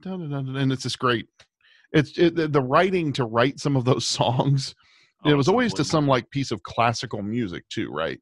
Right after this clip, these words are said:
Speaker 1: Like, it was a
Speaker 2: Yeah.
Speaker 1: tune that you had heard. And so somebody's written lyrics to be able to sing the capitals of all fifty <laughs> states to this song.
Speaker 2: And they also do, uh, they also do one for all the countries of the world with
Speaker 1: Yes.
Speaker 2: Yakko, uh, which is
Speaker 1: Yes.
Speaker 2: also very good.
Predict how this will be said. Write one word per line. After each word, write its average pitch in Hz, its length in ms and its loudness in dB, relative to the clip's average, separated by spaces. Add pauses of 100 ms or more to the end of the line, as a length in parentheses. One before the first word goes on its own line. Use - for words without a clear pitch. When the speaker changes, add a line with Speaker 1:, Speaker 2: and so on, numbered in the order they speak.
(100)
Speaker 1:
Like, 120 140 -6
it 104 40 -4
was 110 140 -4
a - 60 -2
Speaker 2:
Yeah. 160 140 0
Speaker 1:
tune 165 360 -2 (420)
that 139 140 0
you 143 140 4
had 110 160 2
heard. 98 460 -4 (220)
And 131 120 -2
so 147 100 0
somebody's 180 400 -2
written 127 340 -2
lyrics - 520 -2 (440)
to - 60 -8
be 170 60 2
able 175 100 2
to 147 60 0
sing 139 280 -2 (200)
the 135 240 0
capitals 196 480 0
of 127 120 -2
all 190 260 0
fifty 165 320 -2
<laughs> - 120 -8
states 131 420 -6
to 143 220 -2
this 135 280 -6
song. - 500 -6 (460)
Speaker 2:
And 135 120 -4
they 139 80 2
also 175 320 2
do, 143 340 0
uh, 123 520 2
they 120 120 -6
also 127 240 -6
do 123 140 -2
one 117 180 -4
for 113 180 -8
all 110 140 -2
the 110 80 -8
countries 113 380 -8
of 104 80 -10
the 101 80 -10
world 104 280 -6
with 92 140 -8
Speaker 1:
Yes. 104 140 4 (260)
Speaker 2:
Yakko, - 60 -20
uh, - 400 -6
which 104 100 -6
is 107 80 -12
Speaker 1:
Yes. 98 80 -12
Speaker 2:
also 95 220 -12
very 53 260 -14
good. 62 200 -18